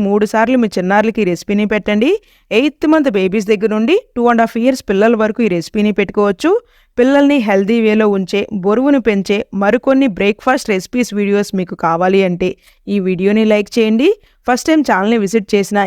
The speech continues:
ఇంకా సబ్స్క్రైబ్ చేసుకోకపోయినా దయచేసి ఛానల్ని సబ్స్క్రైబ్ చేసుకోండి. నాకు మోటివేషన్ ఇచ్చిన వాళ్ళు అవుతారు. ఈ healthy and tasty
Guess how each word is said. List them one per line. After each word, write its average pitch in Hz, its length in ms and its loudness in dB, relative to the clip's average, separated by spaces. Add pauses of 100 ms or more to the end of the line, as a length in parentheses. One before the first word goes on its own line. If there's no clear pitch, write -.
ఇంకా 202 260 0
సబ్స్క్రైబ్ 208 440 -4
చేసుకోకపోయినా 220 560 2 (340)
దయచేసి 214 440 0 (100)
ఛానల్ని 202 420 -2
సబ్స్క్రైబ్ 226 420 -2
చేసుకోండి. 233 460 0 (420)
నాకు 214 160 0 (120)
మోటివేషన్ 226 500 0
ఇచ్చిన 220 240 -4
వాళ్ళు 220 200 2
అవుతారు. 220 340 2 (420)
ఈ 226 40 2 (100)
healthy 214 360 2
and 254 160 0
tasty 196 260 0